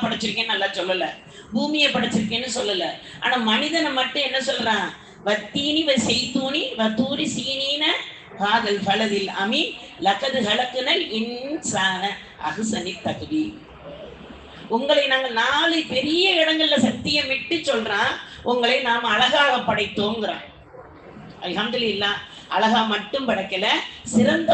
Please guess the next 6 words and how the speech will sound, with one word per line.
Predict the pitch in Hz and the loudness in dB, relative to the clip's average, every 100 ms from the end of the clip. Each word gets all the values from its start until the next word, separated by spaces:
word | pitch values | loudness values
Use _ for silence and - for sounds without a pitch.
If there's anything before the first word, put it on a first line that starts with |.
| - | 4
படைப்பாகவும் | 208 226 233 226 220 - | 2 2 2 2 2 -2
படைச்சிருக்கான். | 175 175 - - - - - - - - - - - - - 190 | -4 -6 -10 -12 -16 -18 -18 -18 -18 -16 -16 -16 -16 -10 -2 2
ஆதம் | 254 277 254 | 2 2 0
அலைஹிஸ்ஸலாம் | 240 240 220 214 226 220 | 0 0 2 2 4 2
அவர்களுக்கு | 208 233 240 220 - | 2 2 0 0 0
அல்லாஹு | 202 208 240 240 | -2 2 2 2